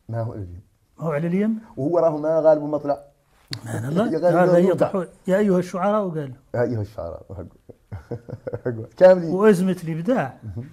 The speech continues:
Speaker 2: مطروحة من زمن عنترة.
Speaker 1: مهم.
Speaker 2: عنترة قال: "هل غادر الشعراء من متردمي أم هل عرفت الدار؟"
Speaker 1: بعد تو-،
Speaker 2: "بعد توهم يا دار عبلة بالجواء، تكلمي وعمي صباحاً،
Speaker 1: دار
Speaker 2: دار
Speaker 1: عبلة
Speaker 2: عبلة واسلمي".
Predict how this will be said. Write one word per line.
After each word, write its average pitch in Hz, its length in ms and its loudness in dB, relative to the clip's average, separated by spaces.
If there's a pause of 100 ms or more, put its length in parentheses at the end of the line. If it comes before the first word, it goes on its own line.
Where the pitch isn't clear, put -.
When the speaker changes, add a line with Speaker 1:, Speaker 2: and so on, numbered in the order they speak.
(120)
Speaker 2:
مطروحة 175 460 -4
من 156 80 -4
زمن 151 240 -4
عنترة. 131 480 -10 (380)
Speaker 1:
مهم. 110 200 -8 (1500)
Speaker 2:
عنترة 170 300 0
قال: 156 300 0
"هل 151 180 -4
غادر 147 400 -2
الشعراء 139 580 -6
من 139 140 -10
متردمي 139 920 -12
أم 139 100 -12
هل 135 180 -12
عرفت 131 400 -12
الدار؟" 131 420 -14 (380)
Speaker 1:
بعد 98 340 -8
تو-، 95 140 -12
Speaker 2:
"بعد 147 300 -4
توهم 151 520 -4
يا 160 340 2
دار 147 240 -2
عبلة 135 440 -8
بالجواء، 139 680 -10 (540)
تكلمي 151 600 -4
وعمي 147 420 -6
صباحاً، 147 560 -6 (260)
Speaker 1:
دار 113 220 0
Speaker 2:
دار 156 240 4
Speaker 1:
عبلة 139 360 0
Speaker 2:
عبلة 147 200 -6
واسلمي". 143 500 -6